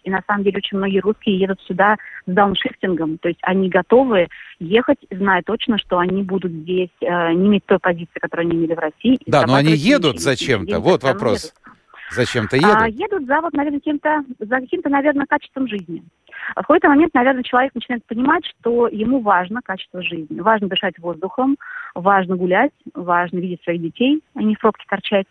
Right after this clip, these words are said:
Speaker 1: э, после работы, там, два часа добираясь домой. А, вот у меня, допустим, близкая подружка, она была топ-менеджером Аэрофлота, уехала сюда, сейчас шьет платье, сидит дома, и, в принципе, ее это устраивает.
Speaker 2: И счастлива.
Speaker 1: То есть, э, человек и счастлива,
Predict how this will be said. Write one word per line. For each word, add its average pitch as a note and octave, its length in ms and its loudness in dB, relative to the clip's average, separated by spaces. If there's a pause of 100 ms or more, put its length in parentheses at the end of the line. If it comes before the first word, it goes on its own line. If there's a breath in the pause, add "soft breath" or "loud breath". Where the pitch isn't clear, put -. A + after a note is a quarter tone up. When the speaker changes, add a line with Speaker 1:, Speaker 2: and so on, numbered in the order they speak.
Speaker 1:
э, F3+ 680 0
после F#3 240 -4
работы, F3 380 0
там, F3+ 120 -2
два E3+ 160 0
часа - 300 -6
добираясь E3+ 360 0
домой. E3 380 -2 (460 loud breath)
А, F3 180 4
вот A3+ 160 4
у C4+ 40 4
меня, A#3+ 120 6
допустим, G3 340 -4
близкая F#3+ 280 -4
подружка, F#3 500 -2
она E3+ 260 0
была F3+ 420 0
топ-менеджером F3 640 -2
Аэрофлота, F#3+ 560 -2 (160)
уехала F#3+ 440 -2
сюда, A3+ 200 0
сейчас F3 220 0
шьет - 280 -4
платье, C4+ 320 0
сидит G3 220 0
дома, E3+ 320 0
и, E3+ 140 -4
в - 60 -16
принципе, G3+ 420 -2
ее F#3 160 0
это A#3 120 -2
устраивает. F#3 420 0
Speaker 2:
И G#2 80 -4
счастлива. A#2 600 2
Speaker 1:
То - 80 -2
есть, - 120 -6
э, G3 200 0
человек A3+ 400 4 (680)
и A3 80 -2
счастлива, F3 480 -8